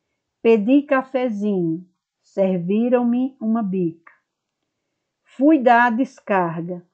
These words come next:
disparei um autoclisma. Gritei, "ó cara." Responderam-me, "ó pá." Positivamente.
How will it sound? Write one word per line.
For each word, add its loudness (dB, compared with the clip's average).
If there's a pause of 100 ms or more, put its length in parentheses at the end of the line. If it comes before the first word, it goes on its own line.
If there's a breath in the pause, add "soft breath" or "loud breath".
(640)
disparei 0
um -4
autoclisma. -4 (560)
Gritei, 0
"ó 0
cara." -4 (200)
Responderam-me, 0 (160)
"ó 4
pá." -4 (540)
Positivamente. -2